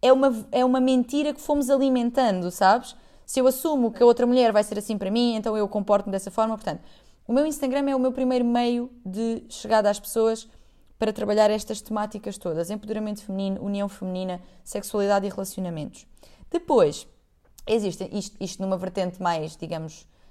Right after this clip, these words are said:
eh, social, não é? Porque acaba por ser. Em termos do meu trabalho, hum, específico, eu tenho acompanhamentos individuais, que neste momento a agenda está fechada até início do ano, portanto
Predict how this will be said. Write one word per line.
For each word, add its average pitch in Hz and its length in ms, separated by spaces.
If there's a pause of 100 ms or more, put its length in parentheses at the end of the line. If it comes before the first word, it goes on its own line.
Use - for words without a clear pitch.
(120)
eh, - 160
social, 226 560
não 233 80
é? 254 80
Porque - 140
acaba 175 260
por - 80
ser. - 340 (300)
Em 233 100
termos 262 280
do 254 100
meu 269 140
trabalho, 262 760 (300)
hum, 233 320 (140)
específico, - 920 (400)
eu 226 160
tenho 220 440 (160)
acompanhamentos 208 680
individuais, 185 680
que 240 100
neste 214 220
momento 190 340 (400)
a 147 140
agenda 180 280
está 180 160
fechada 175 300
até 170 140
início 175 280
do 165 100
ano, 202 160
portanto - 400